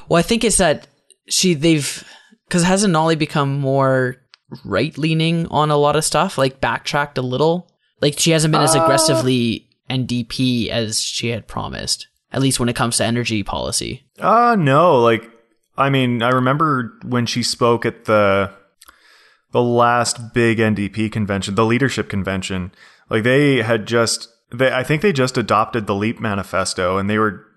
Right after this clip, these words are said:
Speaker 2: all gung-ho about getting off of carbon, the carbon economy.
Speaker 1: Mm.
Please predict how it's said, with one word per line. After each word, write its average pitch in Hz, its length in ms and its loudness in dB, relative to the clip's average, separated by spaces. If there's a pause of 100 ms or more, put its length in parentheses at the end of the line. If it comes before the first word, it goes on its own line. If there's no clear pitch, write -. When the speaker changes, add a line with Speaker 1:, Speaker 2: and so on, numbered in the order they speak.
(140)
Speaker 2:
all 123 360 2
gung-ho 113 560 2
about 104 300 -2
getting 107 260 0
off 101 220 2
of 98 140 -14
carbon, 104 540 -2 (240)
the 120 100 -4
carbon 113 320 0
economy. 92 480 -2
Speaker 1:
Mm. - 40 -10